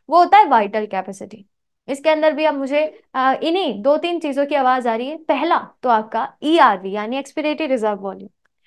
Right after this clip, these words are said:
दूसरा टाइडल वॉल्यूम, क्योंकि normally ये सारी चीजें नहीं हो रही है। And third is आईआरवी यानी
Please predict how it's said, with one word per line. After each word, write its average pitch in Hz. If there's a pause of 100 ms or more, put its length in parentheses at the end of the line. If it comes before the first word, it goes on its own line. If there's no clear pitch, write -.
(200)
दूसरा 403
टाइडल 233
वॉल्यूम, 190
क्योंकि 285
normally 277
ये 311
सारी 247
चीजें 240
नहीं 233
हो 294
रही 294
है। 339 (360)
And 294
third 392
is 285
आईआरवी 240
यानी 214